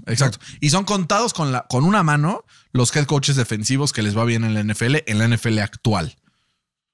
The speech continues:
Speaker 1: ¿No?
Speaker 2: Harbaugh.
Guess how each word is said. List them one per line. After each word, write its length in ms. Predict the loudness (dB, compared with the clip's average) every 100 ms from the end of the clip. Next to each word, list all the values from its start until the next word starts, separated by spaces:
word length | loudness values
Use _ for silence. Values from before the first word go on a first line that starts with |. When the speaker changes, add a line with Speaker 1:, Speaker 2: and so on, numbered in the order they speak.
| _ _ _ _ _ _ _ _ -2
Speaker 1:
¿No? 260 | 0 -2 _ _ _ _ _ _ -8
Speaker 2:
Harbaugh. 400 | -4 -4 -6